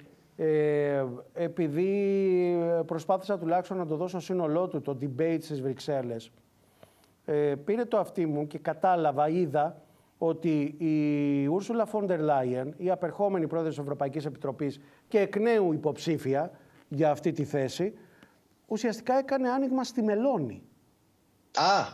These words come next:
Speaker 2: τώρα δεν είναι μεταφασίστρια η Μελώνη, είναι καλή.
Speaker 1: Α, για,
Speaker 2: Γιατί
Speaker 1: ε,
Speaker 2: όταν, πριν τις ιταλικές εκλογές, όταν έβγαινα και έλεγα, "Παιδιά, η Μελώνη δεν είναι ακραία",
Speaker 1: Μμμ.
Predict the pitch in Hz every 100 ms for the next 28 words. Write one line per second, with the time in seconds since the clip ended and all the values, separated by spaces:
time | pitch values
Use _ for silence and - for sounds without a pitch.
0 | - - 170 175 185 196 175 143 - 120
1 | 131 117 117 110 113 120 151 175 175 185
2 | 196 120 - _ - 220 131 - _ 185
3 | 208 220 147 156 151 143 127 165 185 190
4 | 175 175 156 165 156 151 151 151 151 156
5 | 151 160 151 156 147 151 151 147 156 123
6 | 123 147 123 - - _ - 147 147 156
7 | 165 160 135 254 208 143 117 104 - 101
8 | 98 147 220 151